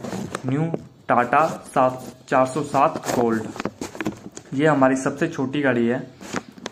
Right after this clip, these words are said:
इसका एक showroom price आपका रहेगा दस लाख तेरह हजार। Front से आपको इसमें पूरा प्लास-, plastic का bumper, plastic की grill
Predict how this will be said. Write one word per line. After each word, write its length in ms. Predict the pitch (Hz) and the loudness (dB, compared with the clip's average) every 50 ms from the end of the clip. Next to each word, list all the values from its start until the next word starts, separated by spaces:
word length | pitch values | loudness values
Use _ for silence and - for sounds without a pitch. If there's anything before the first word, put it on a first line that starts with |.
| - - - _ - | -16 -20 -14 _ -12
इसका 300 | 131 - - 202 196 175 | -10 -2 2 4 4 4
एक 80 | 160 160 | 2 0
showroom 340 | - 165 160 156 165 170 | 0 0 0 0 0 -2
price 320 | 156 - 151 139 143 143 143 | 0 0 2 2 2 2 2
आपका 300 | 131 123 120 - 135 139 | 2 2 2 2 2 2
रहेगा 340 | 131 123 120 117 120 139 139 | 2 2 0 0 0 0 0
दस 300 | 131 131 151 156 156 - | 0 0 0 0 0 0
लाख 400 | 147 127 127 131 131 - - - - - _ - | 0 2 2 2 0 -4 -10 -18 -20 -20 _ -2
तेरह 200 | - 135 139 143 | 0 2 4 4
हजार। 460 | 139 127 127 120 120 117 110 107 104 - - - - - _ _ _ _ _ _ _ _ _ - | 2 2 -2 -4 -4 -4 -4 -4 -6 -10 -16 -20 -20 -20 _ _ _ _ _ _ _ _ _ -6
Front 200 | - 139 139 131 | -4 -4 -4 -4
से 100 | - 143 | -2 0
आपको 540 | 135 123 123 131 147 147 147 147 - - - - | 0 0 0 -2 -4 -4 -4 -6 -10 -14 -14 -12
इसमें 320 | 139 - 151 147 143 - | -10 -8 -6 -6 -6 -6
पूरा 240 | - 147 147 160 160 | -6 -2 2 2 2
प्लास-, 260 | 156 156 143 139 135 | 2 2 0 -2 -2
plastic 640 | - - - - - 143 135 135 131 - - 151 147 | -6 -12 -10 -2 2 2 4 4 2 0 -4 0 2
का 100 | 151 147 | 2 4
bumper, 360 | 131 135 131 127 127 147 147 | 4 2 0 0 0 0 -2
plastic 580 | 143 - - 147 131 127 127 - - 156 143 143 | -2 -2 -4 -2 0 0 -2 -2 -6 -6 -6 -4
की 80 | 147 | -4
grill 360 | 131 131 123 127 127 123 120 | -2 -2 -2 0 0 -2 -4